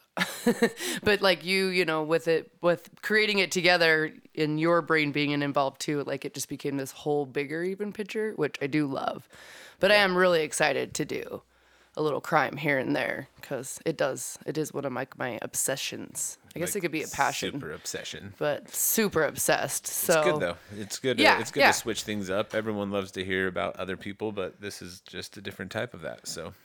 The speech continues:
Speaker 1: Yeah, and there's a lot. I think there's a lot of crime podcasts out there. There's a lo-, a lot of, a lot of stuff, but, um, so it's nice. I feel like that we're not just very specific.
Speaker 2: Exactly.
Speaker 1: So
Speaker 2: We can do whatever we want 'cause we're fucking awesome.
Speaker 1: Yeah, exactly. Um, no,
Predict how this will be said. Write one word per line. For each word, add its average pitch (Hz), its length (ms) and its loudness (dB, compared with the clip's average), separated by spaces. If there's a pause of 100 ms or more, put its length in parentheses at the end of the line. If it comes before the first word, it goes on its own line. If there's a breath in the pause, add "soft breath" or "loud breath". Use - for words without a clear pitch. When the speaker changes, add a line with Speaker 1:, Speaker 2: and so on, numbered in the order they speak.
Speaker 1:
Yeah, 247 240 4
and 208 120 2
there's 262 120 2
a 302 60 2
lot. 240 260 6
I 233 60 2
think 277 120 0
there's 254 100 2
a 247 60 2
lot 214 640 4
of 214 60 -4
crime 220 240 0
podcasts 214 460 -2
out 208 160 -4
there. 233 200 -6
There's 311 140 -4
a 185 40 4
lo-, - 200 0
a - 60 -8
lot 196 160 0
of, 170 180 -10
a 247 60 2
lot 277 180 6
of 165 60 -4
stuff, - 440 -4
but, 170 240 4
um, 156 380 0
so 160 160 -2
it's 151 140 -6
nice. 151 340 -6
I 143 80 -8
feel 147 180 -12
like 143 220 -12
that 143 160 -14
we're 147 80 -8
not 139 380 -10
just - 260 -12
very 156 220 0
specific. - 800 -6
Speaker 2:
Exactly. 80 460 -6 (320 loud breath)
Speaker 1:
So 156 420 0
Speaker 2:
We 120 80 -8
can 131 100 -6
do 127 60 -4
whatever 123 240 0
we 113 60 -2
want 117 240 -6
'cause 87 160 -16
we're 90 80 -10
fucking 95 280 -10
awesome. 104 320 -8
Speaker 1:
Yeah, 202 320 6
exactly. 175 880 2 (520 soft breath)
Um, 147 280 2
no, - 220 -16